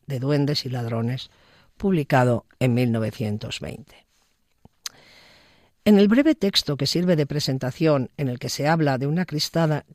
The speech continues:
criada muy vieja de la abuela del autor, Micaela Galana, que murió cuando él todavía era niño, escribe Valle Inclán: recuerdo que pasaba las horas hilando en el hueco de una ventana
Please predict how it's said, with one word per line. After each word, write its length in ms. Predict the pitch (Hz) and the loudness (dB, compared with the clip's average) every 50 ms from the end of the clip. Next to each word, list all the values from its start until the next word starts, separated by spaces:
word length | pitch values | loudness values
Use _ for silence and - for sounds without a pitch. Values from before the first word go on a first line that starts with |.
| _ _ _ _ _ _ _ _ _ - _ | _ _ _ _ _ _ _ _ _ -20 _
criada 400 | - 156 160 160 165 165 151 143 | -4 0 4 4 6 6 6 4
muy 220 | 139 139 156 175 | 2 2 2 2
vieja 340 | 170 147 156 165 - - 135 | 2 2 2 0 -2 -4 -4
de 80 | 135 | -4
la 100 | 139 131 | -4 -4
abuela 260 | 131 139 175 175 135 127 | -2 -2 -2 0 0 0
del 120 | 156 165 | 0 -2
autor, 460 | 151 117 127 - - 143 123 135 - _ _ _ - - - - _ _ | -2 -4 -6 -4 -2 -2 -2 -2 -6 _ _ _ -20 -20 -20 -20 _ _
Micaela 600 | - 143 131 - - 127 131 147 165 170 165 180 | -6 -6 -4 -2 0 2 4 4 4 4 2 2
Galana, 520 | 170 143 127 143 160 151 135 120 123 123 - - - - _ _ | 0 0 2 4 4 4 4 0 -2 -6 -10 -16 -20 -20 _ _
que 120 | - 170 | -4 -2
murió 360 | 165 160 151 165 196 214 208 208 | 0 2 2 4 4 2 2 2
cuando 340 | 165 143 147 131 139 143 | -2 -4 -2 -2 0 0
él 220 | 156 190 196 175 165 | 2 2 0 0 -2
todavía 560 | - 147 139 143 139 170 185 165 131 120 135 | -4 -4 -4 -2 0 0 2 2 2 0 0
era 200 | 180 202 180 127 | 0 0 0 0
niño, 520 | 127 135 139 131 131 131 131 127 131 - _ _ _ _ _ _ _ _ | 0 2 2 2 0 -2 -2 -6 -10 -14 _ _ _ _ _ _ _ _
escribe 480 | - 170 - - - 208 214 190 165 143 | 0 0 0 2 4 4 4 4 4 2
Valle 200 | 143 135 127 127 | 0 -2 -2 -2
Inclán: 380 | 123 - - 117 110 - - _ _ _ _ _ _ _ _ _ _ _ _ _ _ _ _ _ _ _ _ _ _ _ _ _ _ _ _ _ _ - | -4 -6 -10 -12 -12 -12 -16 _ _ _ _ _ _ _ _ _ _ _ _ _ _ _ _ _ _ _ _ _ _ _ _ _ _ _ _ _ _ -6
recuerdo 460 | 185 185 - - 262 269 269 285 277 | -6 -4 2 4 4 4 6 4 2
que 100 | - 202 | 2 0
pasaba 380 | 156 175 165 - - 214 226 226 | 0 0 -2 -2 0 0 0 0
las 180 | 185 170 - | 0 0 0
horas 280 | - 202 196 214 202 - | 0 0 0 0 0 -2
hilando 380 | 180 156 160 151 160 165 156 180 | -2 0 0 0 0 0 0 0
en 100 | 202 185 | 0 0
el 100 | 143 143 | -2 -2
hueco 320 | 135 139 151 151 - 156 | -4 -4 -6 -4 -4 -4
de 80 | 143 131 | -2 -2
una 180 | 127 151 160 156 | 0 0 0 0
ventana 560 | 143 135 135 139 - 196 208 180 143 143 | 0 0 -2 0 0 0 2 2 0 -2